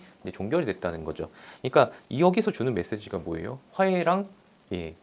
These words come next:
취소하지 않으면, 그러니까 노동자가 사건을 포기하거나 좀 적당히 넘어가지 않으면은, 예, 그중에 이기는 것이, 예, 십삼 퍼센트 정도밖에 되지 않는다.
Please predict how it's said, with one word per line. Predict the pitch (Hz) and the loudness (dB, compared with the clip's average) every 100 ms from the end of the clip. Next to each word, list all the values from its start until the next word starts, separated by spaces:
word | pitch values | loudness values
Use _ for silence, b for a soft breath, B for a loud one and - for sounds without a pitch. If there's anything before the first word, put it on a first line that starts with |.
| - | -8
취소하지 | 196 180 131 - - - 175 131 | 2 4 4 0 -20 -6 -4 0
않으면, | 95 95 85 | 0 0 -2
그러니까 | 95 | -4
노동자가 | 110 151 131 | -4 0 0
사건을 | - 170 165 165 | 0 -4 -2 -2
포기하거나 | - 226 185 139 107 117 - B B B | 0 0 2 2 0 0 -4 B B B
좀 | 135 | -8
적당히 | - - 180 | -4 2 4
넘어가지 | 127 110 117 110 | 4 2 2 2
않으면은, | 95 98 92 92 160 180 B B - | 0 -2 -4 -2 -2 -4 B B -10
예, | 80 80 - - | -10 -12 -18 -8
그중에 | 107 143 | -4 -2
이기는 | 139 107 143 117 | -2 -2 -2 0
것이, | 92 110 180 - - b b | -2 -2 -6 -6 -16 b b
예, | 85 80 80 | -10 -10 -12
십삼 | - - - 202 | -18 -8 0 0
퍼센트 | 185 165 143 135 | 2 0 0 0
정도밖에 | 101 92 87 - 160 | 2 2 0 0 -4
되지 | - - | -2 -2
않는다. | - 87 127 90 78 | 0 0 2 2 2